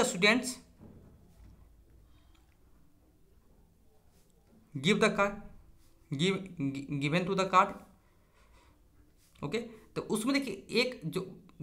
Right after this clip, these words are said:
टोटल एक्स स्टूडेंट है, तो उसमें तो अपने आप को कार्ड नहीं देगा ना, तो एक उसमें कम हो जाएगा, तो एक्स माइनस वन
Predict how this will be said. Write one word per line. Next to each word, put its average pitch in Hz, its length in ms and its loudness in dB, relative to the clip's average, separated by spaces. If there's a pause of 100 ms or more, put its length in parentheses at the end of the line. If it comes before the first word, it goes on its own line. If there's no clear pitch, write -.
(100)
टोटल 170 240 2
एक्स 208 220 2
स्टूडेंट 165 300 2
है, 185 80 0
तो 214 100 -4
उसमें 208 240 -2
तो 214 80 0
अपने 202 240 4
आप 214 80 4
को 220 80 -4
कार्ड 208 200 6
नहीं 226 100 4
देगा 202 160 4
ना, 262 100 2
तो 208 120 -2
एक 196 240 2
उसमें 180 260 2
कम 175 100 6
हो 135 120 2
जाएगा, 123 240 2
तो 123 200 -2
एक्स 180 160 0
माइनस 180 240 0
वन 170 220 4